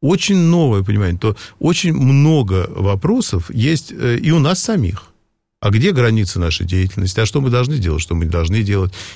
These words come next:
И так далее. Это непростые вопросы. То, что общество,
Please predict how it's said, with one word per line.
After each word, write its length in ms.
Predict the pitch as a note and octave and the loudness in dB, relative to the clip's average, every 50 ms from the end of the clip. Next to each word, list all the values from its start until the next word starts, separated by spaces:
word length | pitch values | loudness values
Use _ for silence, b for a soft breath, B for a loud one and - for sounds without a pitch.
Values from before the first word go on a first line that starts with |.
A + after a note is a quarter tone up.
| B | B
И 100 | B C3 | B -4
так 180 | C3+ F3+ F3+ F#3 | -2 0 0 0
далее. 240 | E3+ D#3 A2+ F#2+ F2+ | 0 0 0 0 -2
Это 220 | F#2+ F#2+ - - | -2 -4 -4 -4
непростые 540 | - A#2+ A#2 G2+ G#2 G#2 G2+ G2 - G#3+ G#3 | -2 -2 -2 0 0 0 -2 -2 -2 -2 0
вопросы. 400 | F#3 E3+ D3+ - A#2+ F#2+ E2 F#2 | 0 0 0 0 -2 -2 -2 -2
То, 120 | F#2+ C3 B2 | -2 -2 -4
что 140 | - - - | -4 -4 -2
общество, 600 | - D3+ C#3 - - G2+ F2+ - - F2 E2 | 0 0 0 0 -2 -6 -6 -4 -4 -4 -4